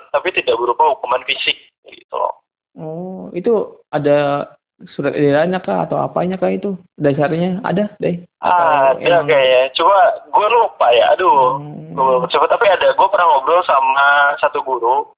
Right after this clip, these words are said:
Speaker 2: Iya, iya.
Speaker 1: di tempat gue ngajar juga. Beliau
Speaker 2: Hmm.
Speaker 1: juga mengiyakan itu. Jadi, sebenarnya hukuman fisik tuh udah nggak boleh sekarang. Kita tuh harus
Speaker 2: Hmm.
Speaker 1: memberikan hukuman yang memang bisa mengena dan bisa memberikan pelajaran juga terhadap mereka kayak gitu.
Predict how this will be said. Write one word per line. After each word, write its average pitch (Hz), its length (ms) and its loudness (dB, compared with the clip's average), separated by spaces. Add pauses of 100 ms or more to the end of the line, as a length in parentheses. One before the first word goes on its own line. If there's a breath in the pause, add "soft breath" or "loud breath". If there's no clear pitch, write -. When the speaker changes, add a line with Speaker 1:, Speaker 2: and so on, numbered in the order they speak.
(160)
Speaker 2:
Iya, 139 240 -8
iya. - 80 -12
Speaker 1:
di 117 480 -2
tempat 135 240 -2
gue 127 80 -2
ngajar 123 320 0
juga. 139 560 0
Beliau 131 160 -2
Speaker 2:
Hmm. 127 80 -4
Speaker 1:
juga 123 160 -2
mengiyakan 113 460 0 (260)
itu. 127 260 0 (140)
Jadi, 120 240 -4 (560)
sebenarnya 139 240 0
hukuman 117 240 -2
fisik - 240 -4
tuh 160 80 -6
udah 110 160 -2
nggak - 160 -4
boleh 131 240 2
sekarang. 101 320 0 (880)
Kita - 160 -4
tuh 160 80 4
harus 139 160 0
Speaker 2:
Hmm. 104 160 -2
Speaker 1:
memberikan 117 320 -2
hukuman 139 320 0
yang 135 160 2
memang 135 400 0 (560)
bisa 123 240 -4
mengena 127 640 0 (480)
dan 156 240 -8 (640)
bisa 190 240 4 (320)
memberikan 131 400 -4
pelajaran 127 480 2
juga 165 240 0
terhadap 131 320 2
mereka 135 480 2
kayak 110 160 -14
gitu. - 240 -14